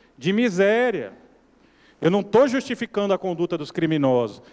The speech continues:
mas aquele que não tem nenhuma perspectiva de um curso profissionalizante, de um trabalho, ele vai se espelhar aonde? Ele vai procurar emprego aonde? Ele vai acabar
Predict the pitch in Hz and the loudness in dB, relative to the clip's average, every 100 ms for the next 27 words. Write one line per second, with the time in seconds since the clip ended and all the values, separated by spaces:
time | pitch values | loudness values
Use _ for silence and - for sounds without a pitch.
0 | _ - 185 202 220 240 254 254 226 214 | _ -2 0 0 -4 -2 -4 -4 -2 -2
1 | 202 190 185 160 190 202 254 285 254 220 | 0 -2 -2 -6 -6 0 4 6 4 0
2 | - 196 220 196 196 - 202 208 170 180 | -2 -4 -4 -6 -8 -4 -2 0 0 0
3 | 175 226 - 208 208 - 202 190 175 143 | 0 -2 -4 -2 -4 0 0 0 0 -2
4 | 190 208 202 165 208 208 185 - 170 214 | 0 -2 -4 -4 -4 0 -2 0 0 0
5 | 214 139 - - - _ _ _ _ _ | -2 -4 -8 -18 -20 _ _ _ _ _
6 | _ - 165 180 202 208 226 - 214 190 | _ 0 0 2 0 -2 -8 -2 0 2
7 | 233 208 165 147 113 139 160 190 202 214 | 0 0 0 -2 2 2 4 2 0 0
8 | 202 208 202 202 226 220 160 131 107 127 | 2 0 0 0 2 2 0 -2 -2 2
9 | 165 170 185 196 220 196 160 139 110 - | 2 4 2 0 -4 -2 -2 -2 -4 -12